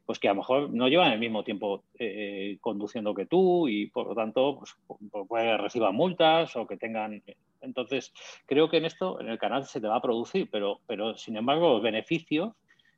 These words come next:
eh, creo que compensan, digamos, esa, esa cosa. Pero yo, yo no intentaría replicar y decir, "Es lo mismo que si lo hiciese yo",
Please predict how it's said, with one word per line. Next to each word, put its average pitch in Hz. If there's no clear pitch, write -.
eh, 110
creo 143
que 160
compensan, 117
digamos, 107
esa, 98
esa 98
cosa. 104
Pero 107
yo, 151
yo 160
no 175
intentaría 165
replicar 147
y 135
decir, 123
"Es 151
lo 135
mismo 156
que -
si 143
lo 123
hiciese -
yo", 147